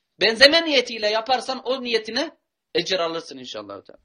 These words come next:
Üçüncü fiilleri ise Peygamber sallallahu aleyhi ve sellemin Kur'an'da geçen mucmel olan şeyleri tefsir etmesi.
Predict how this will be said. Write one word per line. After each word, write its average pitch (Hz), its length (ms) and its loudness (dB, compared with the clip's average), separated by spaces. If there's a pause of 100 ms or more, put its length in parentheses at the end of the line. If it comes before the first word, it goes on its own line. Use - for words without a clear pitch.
(1600)
Üçüncü 285 460 12
fiilleri 254 500 12
ise 226 220 6
Peygamber 220 360 10
sallallahu 214 400 6
aleyhi 190 220 6
ve 185 60 -4
sellemin 190 540 -4 (2000)
Kur'an'da 277 440 12
geçen 285 560 8 (520)
mucmel 202 540 0
olan 226 240 0
şeyleri 233 500 -2
tefsir 196 340 -6
etmesi. 131 460 -8